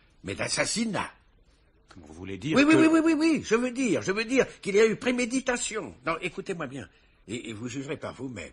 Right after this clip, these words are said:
Speaker 1: Vous vous souvenez certainement que le billet d'adieu de monsieur de Vauquelin avait été écrit sur une feuille détachée d'un bloc de papier à lettres.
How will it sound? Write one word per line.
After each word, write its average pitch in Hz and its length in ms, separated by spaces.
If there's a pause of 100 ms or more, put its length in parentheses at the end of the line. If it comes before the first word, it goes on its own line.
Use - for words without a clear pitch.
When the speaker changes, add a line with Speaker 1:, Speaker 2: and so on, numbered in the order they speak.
(760)
Speaker 1:
Vous 127 100
vous 139 80
souvenez 135 280
certainement 143 540
que 202 120
le 113 80
billet 123 320
d'adieu 120 440
de 95 160
monsieur 95 300
de 76 40
Vauquelin 139 320
avait 151 140
été 127 300
écrit 214 360 (160)
sur 120 220
une 131 100
feuille 113 220
détachée 135 540
d'un 123 220
bloc 156 280
de 113 80
papier 180 320
à 247 60
lettres. - 380